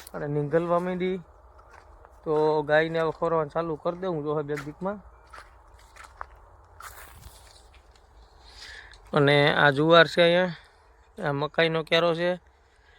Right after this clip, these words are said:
અને આ બાજુમાં આપણે ઘઉં વાવેલ છે. અને આ પગલા છે ને, ઈ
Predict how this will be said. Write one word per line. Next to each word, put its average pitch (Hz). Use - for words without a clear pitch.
અને 147
આ 147
બાજુમાં 156
આપણે 151
ઘઉં 160
વાવેલ 170
છે. 170
અને 143
આ 139
પગલા 160
છે 185
ને, 170
ઈ 151